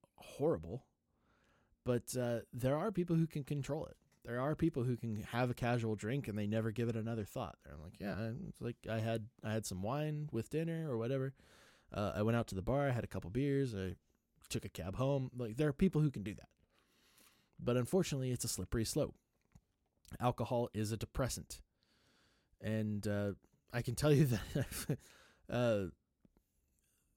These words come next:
uh, not only is it a depressant, it amplifies any feelings that you're having at the time, at least coming from my own personal experience. It's actually why I quit drinking. Uh, because if I was in a good mood, it would normally amplify that good mood to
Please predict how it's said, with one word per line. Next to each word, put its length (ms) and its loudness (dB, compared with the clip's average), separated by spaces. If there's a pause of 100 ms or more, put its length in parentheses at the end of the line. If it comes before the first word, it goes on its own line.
(600)
uh, 160 0
not 340 4
only 180 8
is 120 4
it 80 0
a 60 0
depressant, 520 0
it 160 -8 (560)
amplifies 600 0
any 120 -2
feelings 440 -2
that 100 -10
you're 100 -8
having 300 -4
at 80 -14
the 60 -10
time, 460 -8 (220)
at 140 -6
least 240 -2
coming 220 -2
from 160 -6
my 160 -2 (280)
own 180 -2
personal 380 -8
experience. 400 -8
It's 100 -6
actually 240 -6
why 160 -2
I 40 -6
quit 300 -8
drinking. 400 -12 (800)
Uh, 280 -2
because 500 -4 (100)
if 140 -4
I 40 2
was 140 -2
in 80 0
a 40 -2
good 240 4
mood, 200 6
it 80 2
would 80 -4
normally 340 0
amplify 460 2
that 200 -2
good 180 -2
mood 300 -2
to 340 -4